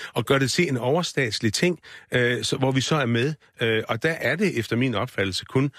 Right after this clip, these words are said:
en mulighed for at, at træde ud af det igen, hvis vi helt melder os ud af E U. Jeg, øh, accepterer ikke, øh, præmissen omkring de bemærkninger, du nævner,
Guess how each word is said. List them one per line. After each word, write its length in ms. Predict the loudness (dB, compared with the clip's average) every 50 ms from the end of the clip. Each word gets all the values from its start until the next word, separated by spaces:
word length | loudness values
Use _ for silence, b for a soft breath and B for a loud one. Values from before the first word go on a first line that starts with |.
| B B B B
en 120 | 2 4 4
mulighed 340 | 4 4 4 2 0 0
for 200 | 0 -2 -4 -2
at, 160 | -2 -2 -4 -2 _
at 100 | -4 -4
træde 340 | -2 -2 0 0 0 2 2
ud 140 | 4 4 2
af 80 | 2
det 80 | 2 2
igen, 340 | 0 2 0 0 -2 -2 -4 B B B B
hvis 160 | -4 -2 0
vi 60 | -2
helt 280 | 0 2 2 2 2 2
melder 200 | 2 2 2 0
os 100 | 2 2
ud 120 | 2 2
af 40 | 2 2
E 140 | 0 0 0
U. 100 | 0 0
Jeg, 180 | 0 0 -2 -6 B B B B _
øh, 80 | -4 -2 -2
accepterer 520 | -2 -2 -2 -2 -4 0 2 2 2 2
ikke, 240 | 0 0 0 2 2
øh, 140 | 2 0 -2
præmissen 420 | 0 0 2 2 2 0 -2 -4
omkring 300 | -4 -4 -2 -4 -4 0
de 80 | 0 0
bemærkninger, 520 | 2 2 2 2 0 0 -2 -2 -2 -2
du 120 | 0 0 0
nævner, 300 | 0 0 2 0 0